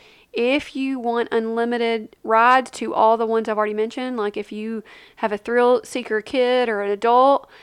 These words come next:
in your group who just loves to go back to back to back on rides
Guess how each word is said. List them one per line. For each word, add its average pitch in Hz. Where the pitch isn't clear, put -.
in 233
your 233
group 226
who 233
just 214
loves 214
to 220
go 208
back 214
to -
back 220
to -
back 220
on 202
rides 294